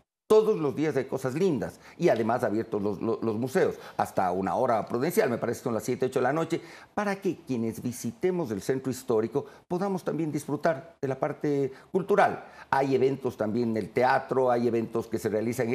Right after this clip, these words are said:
en los teatros de, de, de, de Quito. Y muy bien, todo hasta ahora, repito, muy bien. Y, y, y claro, eso hay que resaltar.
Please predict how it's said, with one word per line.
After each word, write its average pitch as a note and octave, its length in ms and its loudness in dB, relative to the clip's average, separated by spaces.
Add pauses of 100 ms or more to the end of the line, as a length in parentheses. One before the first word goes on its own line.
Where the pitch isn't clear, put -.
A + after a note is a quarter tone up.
en F3 160 2
los D3 180 -2
teatros C3 520 2
de, G#2+ 160 0 (260)
de, B2 220 4
de, G#2+ 260 -6
de B2 180 0
Quito. F#3+ 500 -4
Y C#3 120 0
muy G#3 200 2
bien, D#3 400 -2
todo F#3+ 220 2
hasta - 180 -2
ahora, E3+ 240 0 (320)
repito, - 440 -4 (180)
muy C#3+ 440 -2
bien. A2+ 300 -2 (360)
Y, F3+ 60 0 (140)
y, F3 120 -2
y F3 80 -4
claro, F#3+ 260 2
eso G#3+ 220 2
hay G3 80 0
que A#2 160 -4
resaltar. G2 800 -2